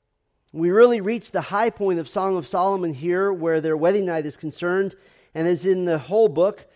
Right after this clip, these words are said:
Solomon uses very tasteful, figurative language that is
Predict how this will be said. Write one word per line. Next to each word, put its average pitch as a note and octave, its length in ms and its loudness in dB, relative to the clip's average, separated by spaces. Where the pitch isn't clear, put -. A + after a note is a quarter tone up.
Solomon G3 520 2
uses D#3+ 380 -4
very F3+ 220 -4
tasteful, G#3+ 720 -2
figurative G#3 580 -4
language F#3+ 520 -2
that D#3 200 0
is B2+ 240 -4